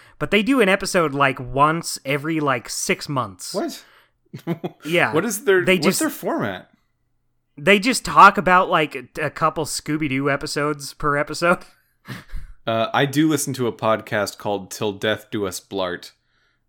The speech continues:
Speaker 2: And,
Speaker 1: <laughs>
Speaker 2: uh, every American Thanksgiving, uh, the five hosts watch Paul Blart Mall Cop Two again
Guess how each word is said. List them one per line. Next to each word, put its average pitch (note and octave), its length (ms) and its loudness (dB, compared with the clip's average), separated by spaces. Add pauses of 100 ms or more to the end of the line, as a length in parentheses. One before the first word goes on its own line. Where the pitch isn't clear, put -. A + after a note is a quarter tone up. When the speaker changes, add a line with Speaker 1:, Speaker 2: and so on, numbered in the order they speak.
Speaker 2:
And, G2+ 500 -6 (320)
Speaker 1:
<laughs> - 260 -4
Speaker 2:
uh, G2+ 260 -2 (100)
every B2 440 2
American A2 520 -4
Thanksgiving, F#2 840 -8 (840)
uh, F#2+ 280 -6
the G#2 100 -6
five G#2 380 -2
hosts - 600 -8
watch F#2+ 540 -6
Paul G2 260 -4
Blart G2 280 -6
Mall F2+ 240 -12 (100)
Cop - 400 -8
Two F#2+ 460 -10 (180)
again F2 460 -10